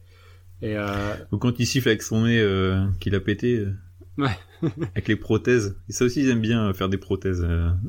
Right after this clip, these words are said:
Speaker 2: <laughs> les frères Farrelly.
Speaker 1: Ouais,
Speaker 2: Avec
Speaker 1: non.
Speaker 2: le, la fin, le manteau, le menton en, en cul, là.
Speaker 1: Mais ça, c'est génial, ce gag. Moi, il m'avait marqué à l'époque déjà.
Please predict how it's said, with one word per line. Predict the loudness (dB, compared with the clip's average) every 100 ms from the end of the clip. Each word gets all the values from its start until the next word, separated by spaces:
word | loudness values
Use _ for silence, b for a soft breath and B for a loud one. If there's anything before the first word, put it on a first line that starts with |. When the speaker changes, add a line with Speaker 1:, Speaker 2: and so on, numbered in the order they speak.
| -4
Speaker 2:
<laughs> | -2 0 0
les |
frères | -2 -4 -4
Farrelly. | -2 0 -2 -4 -12 B B B B B B
Speaker 1:
Ouais, | -2
Speaker 2:
Avec | 0 2
Speaker 1:
non. | 6
Speaker 2:
le, | 6
la | 4
fin, | 2 4
le | 4
manteau, | 4 2 2 2 2 2 2
le | 0
menton | 0 0 0 0 0 2
en, |
en | 2
cul, | 0 0 -2
là. | -2 -6
Speaker 1:
Mais |
ça, | -4 -2
c'est | -2
génial, | 0 0 0 -2
ce | -2
gag. | 0 0
Moi, | 2 2
il |
m'avait | 2 2
marqué | 0 -2 0 0
à |
l'époque | -2 -4 -6
déjà. | -4 -4 -4 -6